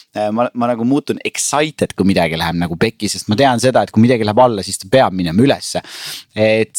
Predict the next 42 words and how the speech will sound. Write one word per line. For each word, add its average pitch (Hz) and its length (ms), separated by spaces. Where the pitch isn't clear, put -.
et, 117 240
et 117 100
see 139 140
on 131 60
ka 143 100
võib-olla 113 360
üks - 140
niisugune 113 260
golden 135 440
nuggets, 123 360
et - 80
teinekord, 123 400
kui - 120
sul 107 140
läheb 117 240
pekki, - 300
trenniga 120 520
asjad 117 280
ei 107 120
lähe, 113 340
sul 101 160
ettevõtluses 117 720
asjad 120 320
ei 104 120
lähe 117 320
ja 98 80
mingid 123 320
asjad 131 280
ja 104 80
siis 127 200
tuleb 135 220
veel 143 140
kuskilt 147 360
kaks - 280
tonni 113 280
arve 135 320
ja - 440
siis 131 200
veel 123 160
see, 165 240
on 98 160
ju. 92 60